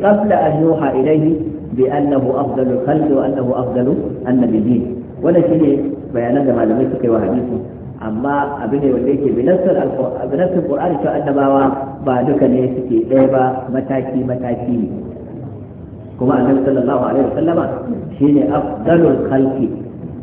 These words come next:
"Ana sayyidu waladi Adam wala fakhar." Wani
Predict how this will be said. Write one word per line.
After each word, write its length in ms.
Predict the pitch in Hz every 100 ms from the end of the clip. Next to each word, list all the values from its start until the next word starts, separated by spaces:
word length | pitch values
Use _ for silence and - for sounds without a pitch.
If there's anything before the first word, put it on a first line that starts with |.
| - 349 - - - - - - - - - - 117
"Ana 240 | 135 135 -
sayyidu 320 | 117 135 131
waladi 400 | 135 139 147 131
Adam 320 | 147 156 151
wala 240 | 123 110 104
fakhar." 320 | - - 175 170 156 - - - - - - - - - - - - - - - - - - - - - - - - - 214 - 139 - - - - -
Wani 160 | 147